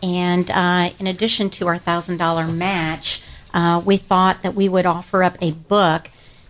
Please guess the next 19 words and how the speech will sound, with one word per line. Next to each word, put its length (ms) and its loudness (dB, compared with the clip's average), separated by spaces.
to, 680 2
um, 460 -2
encourage 1080 2
folks 360 4
to 80 2
donate, 720 0
uh, 260 -2
to 140 -6
the 80 -2
quest 360 2
at 100 -4
four 200 2
seven 320 0
oh, 260 2
five 340 0
zero 360 -2
eight, 320 0
eleven 500 0
sixty. 600 -2